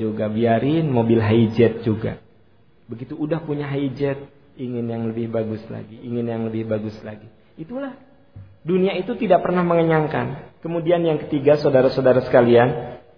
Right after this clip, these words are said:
dunia itu seringkali membuat lupa manusia atau suka memperhamba. Ibu bapak pernah nggak nonton T V,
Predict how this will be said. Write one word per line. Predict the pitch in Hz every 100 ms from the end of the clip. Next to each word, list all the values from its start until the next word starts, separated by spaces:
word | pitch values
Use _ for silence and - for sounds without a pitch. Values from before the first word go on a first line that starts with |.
| -
dunia | 131 131 127 127
itu | 123 147
seringkali | 147 135 123 120 117 120 135 127 -
membuat | 131 120 120 117 -
lupa | 123 120 120 117
manusia | 110 110 107 117 - - _
atau | 131 -
suka | 147 160 143 139
memperhamba. | 131 127 123 135 123 117 113 - _ _ _ _ _
Ibu | 139 160 170
bapak | 147 175 170
pernah | 147 175
nggak | 170 156 -
nonton | 151 131 131 135 131
T | 131
V, | 123